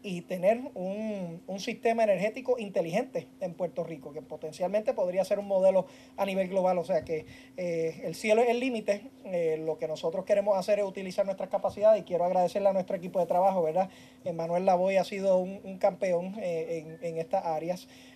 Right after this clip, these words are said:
Eh, eh, Cristian Sobrino ha estado trabajando con todos, eh, lo, ¿verdad? Como asesor principal de desarrollo económico, con todo el, el, el potencial, eh, que se puede generar. Y, eh, Omar Marrero, eh, pues,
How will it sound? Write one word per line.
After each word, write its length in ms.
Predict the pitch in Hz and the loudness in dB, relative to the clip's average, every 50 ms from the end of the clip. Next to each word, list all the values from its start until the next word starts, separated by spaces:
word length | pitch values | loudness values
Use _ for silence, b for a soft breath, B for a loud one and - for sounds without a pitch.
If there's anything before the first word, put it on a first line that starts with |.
| B | B
Eh, 500 | - 185 180 170 156 156 151 151 139 185 202 | -6 -6 -4 -2 -2 -2 -2 -4 -6 -6 -6
eh, 240 | 190 170 151 151 - - | -4 -4 -4 -6 -10 -10
Cristian 380 | 196 180 180 - - 196 185 | -8 -8 -6 2 2 2 2
Sobrino 380 | 185 202 185 175 170 185 185 196 | 2 0 -2 -2 -2 -2 -2 -2
ha 40 | 185 | 0
estado 260 | - 190 175 185 190 | 2 2 2 2 2
trabajando 680 | - 185 180 170 151 175 185 185 190 190 190 190 240 - | 2 2 2 2 2 0 -2 -2 -2 -2 -4 -4 -6 -10
con 180 | - 180 165 160 | -8 -8 -8 -6
todos, 500 | - - 175 175 185 185 175 - - - - | -2 0 0 2 2 0 -2 -4 -6 -12 -10
eh, 140 | - 170 | -8 -6
lo, 320 | 160 160 156 151 151 151 147 | -4 -4 -4 -4 -4 -4 -4
¿verdad? 220 | 156 156 - - | -4 -4 -4 -4
Como 280 | - - 165 156 151 139 B B B B B | -4 -6 -8 -8 -10 -12 B B B B B
asesor 340 | 170 156 - 165 - 185 170 | -8 -6 -6 -4 -4 -4 -6
principal 440 | - 185 180 175 190 185 190 180 180 | -6 -8 -8 -8 -4 -2 0 2 4
de 60 | 180 | 2
desarrollo 400 | 175 170 185 175 170 180 180 180 | 2 2 2 0 0 0 -2 -2
económico, 520 | 175 - 180 165 170 175 185 180 196 185 | -2 -2 -2 -4 -2 -6 -6 -6 -8 -6
con 220 | - 170 156 156 139 | -4 -6 -6 -6 -4
todo 240 | - 175 170 175 | -2 0 2 2
el, 160 | 185 185 185 185 175 170 - | 2 0 -2 -6 -8 -8 -8
el, 180 | 180 160 156 160 160 | -8 -8 -8 -6 -8
el 60 | 165 - | -10 -12
potencial, 720 | - - 180 170 - 175 160 151 - - 208 208 220 220 B B B B B B B - | -10 -10 -10 -8 -6 -8 -8 -8 -4 4 6 6 6 4 B B B B B B B -8
eh, 100 | 180 165 | -8 -6
que 140 | - 175 165 | -6 -6 -4
se 120 | - 165 | -4 -6
puede 300 | - - 175 180 190 190 | -4 0 2 4 4 4
generar. 380 | 185 190 190 196 202 214 233 254 254 | 2 2 2 4 4 4 4 2 -4
Y, 240 | 220 233 262 269 269 | -6 -6 -6 -6 -4
eh, 140 | 214 190 175 | -4 -2 -2
Omar 220 | 165 165 175 175 | -2 -2 -2 -2
Marrero, 480 | 185 196 185 185 202 220 220 190 185 - B B B B B B - | -2 -2 -2 0 0 0 0 0 -2 -6 B B B B B B -12
eh, 220 | - 170 160 160 - | -8 -6 -6 -6 -6
pues, 220 | 170 156 156 143 | -6 -8 -8 -8